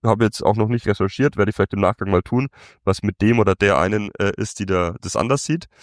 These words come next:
Ähm, aber ja, es ist am Ende einfach eine Berechnung, wo man schon sieht, das, das kann nicht funktionieren. Als Hubertus Heil damit konfrontiert wurde, war eben sein Argument, naja, man hat sich wohl hier verrechnet,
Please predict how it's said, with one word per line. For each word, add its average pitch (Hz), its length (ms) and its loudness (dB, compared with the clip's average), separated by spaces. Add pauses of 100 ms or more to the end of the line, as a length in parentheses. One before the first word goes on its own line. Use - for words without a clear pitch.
(340)
Ähm, 113 300 0 (460)
aber 107 140 2
ja, 87 140 4 (100)
es 98 140 0
ist 117 180 -2
am 101 160 0
Ende 113 260 2
einfach 98 220 0
eine 101 100 0
Berechnung, 110 460 0
wo 98 80 -2
man 101 140 0
schon 98 160 -4
sieht, 110 260 -2 (320)
das, - 280 0
das - 160 -2
kann 117 140 0
nicht 147 140 -4
funktionieren. 127 500 -2 (600)
Als 101 220 -2
Hubertus 107 360 0
Heil 107 140 4
damit 123 180 0
konfrontiert 123 540 -2
wurde, 120 380 4
war 92 200 2
eben 104 140 -2
sein 90 180 0
Argument, 101 300 -2
naja, 85 160 0
man 95 140 -2
hat 98 100 -4
sich - 200 -12
wohl 98 200 0
hier 98 160 -2
verrechnet, 123 580 0